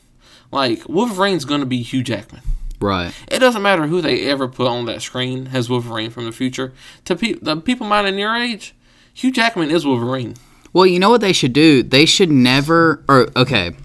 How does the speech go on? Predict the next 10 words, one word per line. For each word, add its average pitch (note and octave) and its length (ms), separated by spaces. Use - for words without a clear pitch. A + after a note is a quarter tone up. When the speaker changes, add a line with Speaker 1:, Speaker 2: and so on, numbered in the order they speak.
Speaker 2:
this D#3 240
would G3+ 100
be F3 80
the D3 100
perfect C3 380
thing B2+ 160
if G#2+ 100
they G#2 120
did. D#2+ 240
Never, F3 640